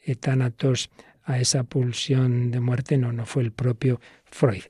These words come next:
Eros y tánatos tendrían un carácter ontológico del ser, como esos pares antitéticos del ser, el eros y la nada,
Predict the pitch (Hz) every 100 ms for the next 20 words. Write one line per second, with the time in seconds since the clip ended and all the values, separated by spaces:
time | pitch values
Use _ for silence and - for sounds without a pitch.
0 | - 220 226 196 - - 156 139 113 -
1 | 117 - 131 147 147 156 147 143 143 -
2 | 175 170 - 147 131 113 117 185 - 147
3 | - 117 113 110 240 180 - - _ _
4 | - 131 - 143 - _ - 151 147 139
5 | - 151 127 123 143 135 131 143 120 123
6 | 113 110 - 180 127 - _ _ - 139
7 | 135 196 202 - _ _ - 135 123 170
8 | 127